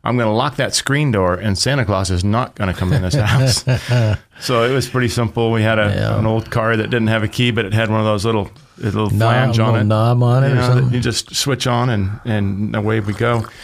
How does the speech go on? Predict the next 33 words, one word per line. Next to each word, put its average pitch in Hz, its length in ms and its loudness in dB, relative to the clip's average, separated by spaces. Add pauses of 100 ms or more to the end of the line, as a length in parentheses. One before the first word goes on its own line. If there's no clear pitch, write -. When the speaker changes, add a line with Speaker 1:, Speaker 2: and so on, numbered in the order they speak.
(580)
Speaker 1:
Uh, 104 280 -2
an 113 100 0
old 113 140 -2
forty-nine 113 440 0
Chevy. 110 380 0
Speaker 2:
Mm. 113 500 2
Speaker 1:
So 101 300 -2 (480)
anyway, 123 440 0 (100)
uh, 113 520 0
I 135 360 0
started 131 400 -2
going 127 360 0
to 113 140 -4
church 156 460 -4
in 110 80 0
the 104 80 0
Baptist 123 480 -2
church 135 340 -2
when 127 100 -2
I 117 60 0
was 110 140 -2
a 110 40 -2
little 117 200 0
kid. 139 240 -2
My 117 120 0
mom 110 260 0
would 107 340 -4
drop 117 240 -2
us - 120 -6
off, 120 280 -2
and, 98 260 -4 (760)
and 98 200 -2
I 110 300 0